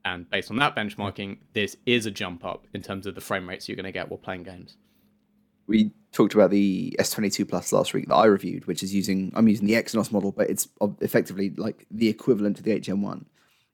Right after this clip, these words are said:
Speaker 2: And I had the same thing where the C P U was pretty much the same as last year's in terms of benchmarking scores, and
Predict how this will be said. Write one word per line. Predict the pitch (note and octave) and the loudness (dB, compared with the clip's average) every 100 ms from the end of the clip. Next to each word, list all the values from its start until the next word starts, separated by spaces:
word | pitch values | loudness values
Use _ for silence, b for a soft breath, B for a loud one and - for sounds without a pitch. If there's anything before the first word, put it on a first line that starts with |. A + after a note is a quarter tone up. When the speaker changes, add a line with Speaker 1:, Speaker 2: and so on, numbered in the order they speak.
| - | -2
Speaker 2:
And | A#2+ | 2
I | |
had | B2 G#2+ | 2 2
the | |
same | G#2+ A2+ G2+ | 4 4 4
thing | G#2+ G2+ | 0 0
where | G2 | -2
the | G#2 | -2
C | - G#2+ | -2 0
P | A2+ | 2
U | G#2+ | 2
was | F#2+ | 0
pretty | - - A#2 A2 | -4 2 4 4
much | G2 - | 0 -4
the | G2+ | -6
same | G#2 G2+ | -2 -2
as | G2 | -2
last | G#2 F#2+ - | 0 -2 0
year's | G#2 G2+ | -2 -2
in | - | -4
terms | G2 | -6
of | G2 F#2 | -6 -4
benchmarking | G2+ F#2+ G#2 G#2 G#2 | -2 -2 -2 -6 -6
scores, | - A2+ A2 G#2 | 2 4 4 2
and | G2+ G2+ | -2 -4